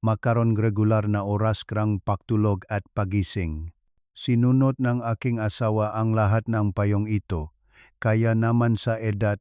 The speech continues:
na sembilan puluh dua, malusok siya at payapang pumanaw habang natutulog, sabi ni Ngang Garcia.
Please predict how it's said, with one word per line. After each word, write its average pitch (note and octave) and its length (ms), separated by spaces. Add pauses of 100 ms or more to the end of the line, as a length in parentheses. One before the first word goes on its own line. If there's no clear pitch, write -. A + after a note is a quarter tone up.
na G#2+ 160
sembilan A2 640
puluh G#2 320
dua, F#2 560
malusok A2 640
siya A2 400
at G#2+ 160
payapang G#2+ 560
pumanaw G#2 560
habang G2+ 400
natutulog, G2 720 (320)
sabi G#2 480
ni G2 240
Ngang E2+ 320 (400)
Garcia. F#2+ 720